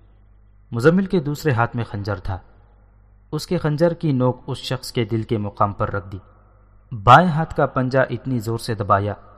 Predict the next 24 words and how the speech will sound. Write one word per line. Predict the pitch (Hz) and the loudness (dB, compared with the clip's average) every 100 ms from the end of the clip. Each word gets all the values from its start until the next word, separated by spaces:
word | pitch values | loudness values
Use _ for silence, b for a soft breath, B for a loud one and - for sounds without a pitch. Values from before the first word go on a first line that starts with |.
| - - - - | -20 -20 -20 -6
کہ | 147 | -4
اس | - 156 | -4 0
آدمی | - 143 139 170 | 4 4 4 -4
نے | 170 | -2
اپنے | 143 139 139 | -4 -6 -6
دونوں | 120 135 156 | -4 -2 -2
ہاتھوں | 135 131 139 | -4 -4 -6
سے | 139 127 - - - - - | -6 -8 -12 -20 -20 -20 -12
مزمل | 117 139 160 185 | -4 -4 -2 -4
کی | 180 151 | -4 -6
بائیں | 120 123 131 | -2 -2 -2
کلائی | 113 107 107 | -2 -2 -2
پکڑ | - 104 101 | -4 -8 -8
لی | 90 90 - - | -10 -14 -16 -12
اور | 131 | -8
تڑپنے | 110 110 101 101 107 | -6 -4 -4 -6 -8
لگا۔ | 95 92 - - - - - - - - - - | -10 -12 -14 -20 -20 -20 -20 -20 -20 -20 -14 -10
اس | 143 | -6
میں | 170 156 | -4 -4
اتنی | 139 165 160 | -4 -6 -2
طاقت | 139 123 127 120 | 0 0 0 0
نہیں | 110 110 | -2 -2
رہی | 101 101 | -4 -4
تھی | 104 | -6